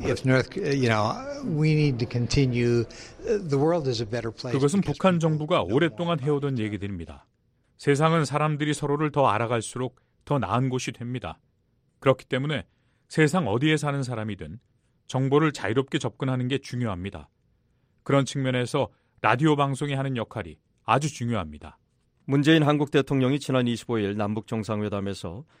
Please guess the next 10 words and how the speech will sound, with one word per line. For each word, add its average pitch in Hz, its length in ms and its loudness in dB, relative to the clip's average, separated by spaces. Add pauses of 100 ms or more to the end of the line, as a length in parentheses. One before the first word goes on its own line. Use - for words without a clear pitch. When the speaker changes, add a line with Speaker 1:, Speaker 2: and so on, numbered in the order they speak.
(340)
Speaker 3:
김정은 127 360 2
위원장에게 107 720 0 (300)
한국에서 131 520 2
김 156 240 0
위원장이 131 360 2
아주 123 200 2
인기가 113 340 -2
높아졌다고 117 720 -2
말한 101 340 -2
게 104 160 -4